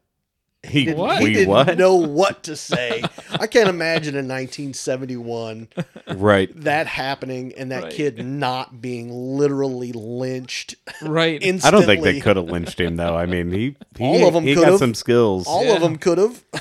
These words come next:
Speaker 2: don't care
Speaker 1: Right.
Speaker 2: how bad one dude is, the rest of the team would, could fix that problem. But now
Speaker 3: Sunshine, you just messing around, right? You
Speaker 2: Yeah.
Speaker 3: just, you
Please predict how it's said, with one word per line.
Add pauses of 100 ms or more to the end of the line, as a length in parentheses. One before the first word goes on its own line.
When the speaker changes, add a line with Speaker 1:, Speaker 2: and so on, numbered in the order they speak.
(160)
Speaker 2:
don't
care
Speaker 1:
Right.
Speaker 2:
how
bad
one
dude
is,
the
rest
of
the
team
would,
could (180)
fix
that
problem. (100)
But (220)
now
Speaker 3:
Sunshine,
you
just
messing
around,
right? (100)
You
Speaker 2:
Yeah.
Speaker 3:
just,
you